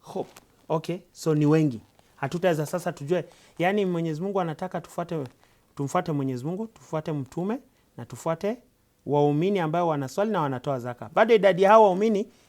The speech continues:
ni kubwa. Tuone. "Wa yu'tuna zakata wa hum raki'un."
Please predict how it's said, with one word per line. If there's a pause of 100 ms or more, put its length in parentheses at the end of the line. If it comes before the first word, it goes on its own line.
(140)
ni
kubwa. (300)
Tuone. (1000)
"Wa
yu'tuna
zakata (680)
wa
hum (460)
raki'un."